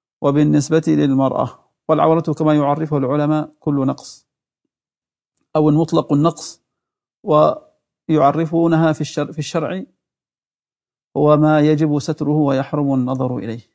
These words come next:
ويحرم النظر إليه. لكن كما قلنا، آه، هذا من حيث الاصطلاح، لكن من حيث أن العورة المعتبرة في الصلاة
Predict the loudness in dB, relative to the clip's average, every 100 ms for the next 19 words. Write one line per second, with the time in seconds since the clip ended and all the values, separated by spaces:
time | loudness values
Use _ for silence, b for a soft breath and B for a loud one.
0 | _ _ _ _ _ -16 -10 -6 -2 -2
1 | -2 -4 -8 -10 _ _ _ _ -6 -2
2 | 0 0 0 0 0 -2 -2 -2 -6 _
3 | _ _ _ _ _ _ -4 -2 2 4
4 | 4 2 0 0 -2 -4 -6 -6 -6 -4
5 | -2 0 -4 -12 _ _ _ _ _ _
6 | _ _ 0 0 2 0 0 -4 0 0
7 | 0 -6 _ _ _ -6 0 0 2 2
8 | 2 2 2 0 0 2 2 0 -2 -2
9 | 0 0